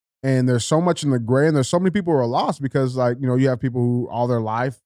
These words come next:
their family has voted one way, and you gotta, you know, and it's like, I've always had these values. I just, I told her, I'm like, "I, I just decided to, I just realized what the label," and I put it in quotes, "the label is,"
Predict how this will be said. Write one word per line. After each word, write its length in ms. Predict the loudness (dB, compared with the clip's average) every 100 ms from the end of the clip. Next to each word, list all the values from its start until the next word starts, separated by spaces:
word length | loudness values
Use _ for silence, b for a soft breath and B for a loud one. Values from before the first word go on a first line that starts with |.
| -12
their 100 | -12
family 380 | -6 -6 -4 -6
has 100 | -2
voted 280 | -2 -2
one 260 | -2 -4 -2
way, 260 | -2 0 -2
and 100 | -2
you 60 |
gotta, 280 | -4 -4 -6 _ _ _ -6
you 80 | 0
know, 180 | 0 0
and 120 | -2
it's 100 | 0
like, 160 | 0 -2
I've 160 | -2 2
always 280 | 4 4
had 160 | 4 0
these 120 | -2
values. 520 | -4 -2 -2 -2 -4 -8 -6
I 180 | -2 0
just, 340 | 0 0 -2
I 60 | -2
told 220 | 0 2
her, 180 | 2 -2
I'm 160 | -6
like, 140 | -6 -4
"I, 120 | -6 -6
I 80 | -4
just 260 | -4 -4
decided 440 | -6 -4 -2 -2 -4
to, 340 | -6 -6 -8 _ _ _
I 60 | -2
just 200 | 0 2
realized 520 | 4 4 4 2 2 0
what 160 | -2
the 80 | -2
label," 640 | -2 2 4 2 0 -2
and 80 | -4
I 60 | -4
put 160 | 0 2
it 60 |
in 120 | 2
quotes, 340 | 2 2 2 -2
"the 120 | -4
label 440 | 0 0 2 2
is," 360 | 2 0 -2 -6